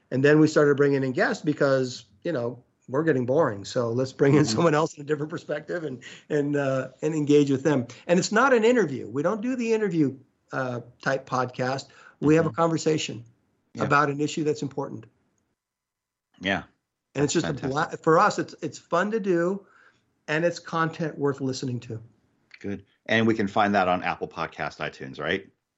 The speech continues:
Speaker 1: Apple Podcast. We have a YouTube, so we do video as well, um, because we want, we want to see people,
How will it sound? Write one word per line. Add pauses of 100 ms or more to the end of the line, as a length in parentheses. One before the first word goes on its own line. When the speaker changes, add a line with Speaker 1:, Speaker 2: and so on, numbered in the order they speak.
(140)
Speaker 1:
Apple
Podcast.
We
have
a
YouTube,
so
we
do
video
as
well, (140)
um, (220)
because (380)
we
want,
we
want
to
see
people,